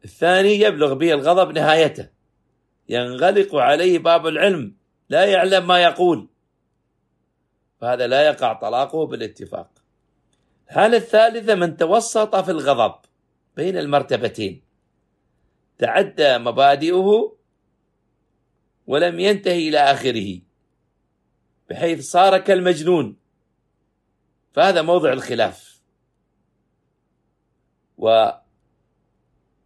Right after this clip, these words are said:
جمهور العلماء من الحنفية والمالكية والشافعية والحنابلة في قول أن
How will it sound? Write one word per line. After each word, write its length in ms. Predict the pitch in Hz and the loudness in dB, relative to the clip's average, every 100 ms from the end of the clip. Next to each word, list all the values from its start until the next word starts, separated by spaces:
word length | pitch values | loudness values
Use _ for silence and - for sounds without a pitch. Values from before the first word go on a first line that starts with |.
| _ _ _ _ _ _ _ - 208 240 175 | _ _ _ _ _ _ _ 0 2 2 0
جمهور 420 | 143 143 175 190 | -2 0 2 2
العلماء 540 | 160 135 139 117 113 101 | 2 0 0 0 -4 -4
من 160 | 107 | -8
الحنفية 840 | 104 101 107 101 127 123 117 120 117 | -10 -8 -6 -6 -6 -6 -6 -6 -8
والمالكية 800 | 117 104 101 98 110 131 127 127 | -6 -4 -6 -6 -10 -8 -6 -6
والشافعية 1200 | 117 104 - 101 104 101 104 131 131 131 - 123 120 | -8 -8 -4 -2 -2 -4 -8 -4 -4 -4 -6 -8 -4
والحنابلة 760 | 113 104 104 117 131 127 120 | -6 -6 -4 0 0 0 -2
في 160 | 113 117 | -2 -4
قول 420 | - 156 135 - _ _ _ _ _ _ _ _ _ _ - | 2 2 2 -4 _ _ _ _ _ _ _ _ _ _ -2
أن 540 | 156 160 120 120 123 | 0 0 -2 -4 -4